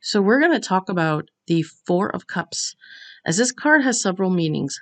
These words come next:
this card represents saying quote-unquote no to opportunities presented to you for various reasons. It can also mean boredom, apathy, contemplation, and meditation. So there would be various reasons you would decline opportunities presented to you.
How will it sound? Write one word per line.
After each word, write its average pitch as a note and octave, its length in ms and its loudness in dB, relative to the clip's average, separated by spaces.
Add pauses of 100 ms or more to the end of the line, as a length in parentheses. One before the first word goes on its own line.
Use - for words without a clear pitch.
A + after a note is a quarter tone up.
this F#3 180 -4
card A3 220 -2
represents E3+ 540 -2
saying E3 280 -2
quote-unquote G3+ 560 -2
no F3+ 260 0
to - 220 -10
opportunities A3+ 640 -4
presented F#3 560 -2
to - 140 -8
you E3 100 -2
for D#3+ 160 -4
various D#3+ 480 -2
reasons. C#3+ 440 -6 (560)
It F3+ 120 -4
can A3+ 100 2
also A#3 260 2
mean A#3 180 4
boredom, F3 560 0
apathy, D#3+ 600 -2
contemplation, D3+ 840 -6
and C#3+ 160 -6
meditation. C#3+ 640 -4 (920)
So C4 200 4
there C#4+ 200 4
would G4 140 8
be D4+ 120 6
various G3+ 440 6
reasons E3+ 420 4
you E3 60 -2
would D#3 140 -2
decline E3 440 0
opportunities A3+ 580 0
presented D#3+ 440 -2
to - 120 -16
you. A#2 260 -6